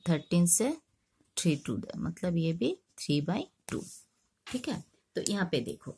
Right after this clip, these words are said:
अगर ये पे एक्स का, एक्स वेरिएबल का वैल्यू अगर हम लोग ये ले और वाई वेरिएबल का वैल्यू अगर हम लोग ये ले, तो एक्स by वाई in value के रिस्पेक्ट में सबका सिंप्लीफाइड फॉर्म थ्री बाई टू आ रहा है। तो इसको हम लोग ये लिख सकते हैं,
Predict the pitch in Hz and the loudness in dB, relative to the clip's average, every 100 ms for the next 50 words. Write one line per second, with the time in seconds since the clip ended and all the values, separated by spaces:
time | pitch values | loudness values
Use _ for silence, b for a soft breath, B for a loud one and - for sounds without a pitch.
0 | - 185 220 - 220 233 254 294 277 - | -8 -2 -2 -2 2 4 4 2 0 4
1 | 240 247 - 294 262 - 220 240 - 254 | 4 6 4 4 0 2 4 4 4 4
2 | 233 226 - 226 214 196 196 196 208 196 | 6 4 2 2 2 2 2 2 2 2
3 | 196 185 185 180 180 226 190 175 190 214 | 0 2 2 4 2 2 0 0 2 2
4 | 208 208 214 214 202 185 180 180 190 196 | 2 2 -2 -2 -4 0 0 0 -4 -6
5 | 185 185 180 156 247 B B B - 220 | -6 0 0 0 -4 B B B 4 6
6 | - 220 254 277 262 311 262 196 214 - | 8 8 8 6 4 6 6 6 2 2
7 | 269 330 311 254 220 233 247 220 190 - | 6 6 8 8 8 8 8 8 8 6
8 | - 190 196 214 - 233 269 262 254 240 | 6 0 2 4 4 4 6 8 8 6
9 | 247 240 240 262 254 247 254 240 240 233 | 4 2 2 4 4 6 4 6 4 6
10 | 254 240 226 262 302 B B B - - | 6 6 4 2 -2 B B B -2 6
11 | 240 269 269 247 233 220 226 247 247 - | 6 8 8 8 6 6 6 8 6 6
12 | 240 226 233 247 | 4 4 2 2